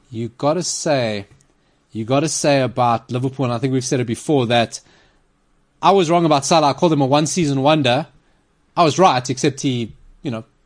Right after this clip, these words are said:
four seasons in a row, he has a one-season wonder. Started his career very late. Uh, he started, and started scoring goals, lots of goals very late. Uh, James, you still have the opinion that Liverpool can either win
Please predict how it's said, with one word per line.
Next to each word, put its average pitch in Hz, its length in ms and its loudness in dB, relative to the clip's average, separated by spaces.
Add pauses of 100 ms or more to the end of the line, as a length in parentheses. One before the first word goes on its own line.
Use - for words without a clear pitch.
four 147 140 -4
seasons 127 340 -4
in 113 100 -4
a 113 40 -2
row, 135 140 4
he 135 120 2
has 113 120 -2
a 110 40 -6
one-season 110 460 -6
wonder. 110 380 -6 (880)
Started 185 400 2
his 170 160 0
career 170 280 0
very 151 320 0
late. 147 520 2 (200)
Uh, 127 280 -10
he 147 80 -4
started, 143 340 -6 (240)
and 139 160 -8
started 139 240 -4
scoring 156 380 0
goals, 151 320 2
lots 135 180 -4
of 117 80 -4
goals 160 240 2
very 123 220 0
late. 110 320 -6 (640)
Uh, 147 380 2
James, 165 320 0
you 165 60 -2
still 196 200 2
have 196 140 2
the 175 80 0
opinion 175 340 -2
that 143 160 -4
Liverpool 156 220 -4
can 160 160 -4
either 147 200 0
win 147 420 0